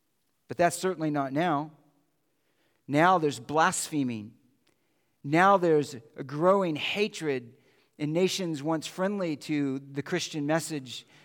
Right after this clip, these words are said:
and now they're turning hostile, uh, to it, it becomes more and more a threat to the ruling powers at be. This isn't yet. There is an increase of evil in the church,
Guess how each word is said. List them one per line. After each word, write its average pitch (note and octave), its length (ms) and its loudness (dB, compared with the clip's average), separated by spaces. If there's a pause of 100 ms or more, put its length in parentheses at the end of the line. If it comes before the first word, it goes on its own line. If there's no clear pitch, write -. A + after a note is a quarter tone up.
and D#3 120 -4
now D#3+ 220 4
they're D3+ 100 0
turning D#3 380 -6
hostile, B2+ 800 -2 (400)
uh, F#2 120 -18
to E3 200 0
it, A2 280 -4 (360)
it D#3 80 -8
becomes D#3 380 -4
more E3+ 360 2
and D#3+ 220 -6
more D#3 400 0
a C#3+ 80 -8
threat E3 560 0 (120)
to C#3 100 -12
the D3 80 -6
ruling C#3+ 500 -4 (260)
powers C#3+ 720 2
at B2 140 -8
be. D3 300 0
This B2 180 -6
isn't D3 240 -2
yet. C#3 540 -2 (880)
There F#3 160 8
is F#3+ 100 4
an G3 100 0
increase G#3+ 600 2
of F3 120 2
evil G#3 500 4
in F3 80 -4
the E3 80 -4
church, G3+ 560 2